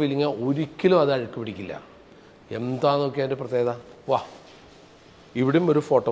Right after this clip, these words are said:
ഫ്രെയിം ചെയ്തിട്ടുണ്ട്. നോക്കൂ, നമുക്കിത് കുറേ പർപ്പസ് ഉണ്ട്.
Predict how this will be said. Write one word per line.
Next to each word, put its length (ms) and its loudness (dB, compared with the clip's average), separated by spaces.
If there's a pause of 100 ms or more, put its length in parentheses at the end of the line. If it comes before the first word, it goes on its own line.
ഫ്രെയിം 240 2
ചെയ്തിട്ടുണ്ട്. 340 -8 (140)
നോക്കൂ, 220 -4 (580)
നമുക്കിത് 300 4 (760)
കുറേ 180 10 (120)
പർപ്പസ് 240 4
ഉണ്ട്. 100 6